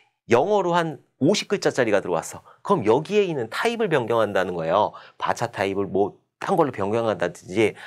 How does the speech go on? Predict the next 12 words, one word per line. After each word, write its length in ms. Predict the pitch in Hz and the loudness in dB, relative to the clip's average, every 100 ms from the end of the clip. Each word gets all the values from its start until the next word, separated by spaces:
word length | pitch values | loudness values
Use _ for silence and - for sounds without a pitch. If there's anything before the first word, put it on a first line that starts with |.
| - | -10
아니면 260 | 87 101 92 | -6 -4 -2
요거를 280 | 92 104 | 0 0
삼십 300 | 98 156 170 | 0 -4 -4
글자, 220 | - 107 90 | -4 0 0
오십 280 | 101 - | -2 -4
글자 240 | 117 107 101 | -4 0 0
이렇게 300 | 92 90 95 | 0 -4 -4
늘린다든지 840 | 98 117 110 87 87 85 110 - - - | -2 -2 0 -4 -4 -4 -2 -4 -8 -6
그 140 | - | 2
얘기를 240 | 156 151 120 | 2 2 0
하는 200 | 101 90 | -2 -4
건데 400 | 82 113 123 | -4 2 2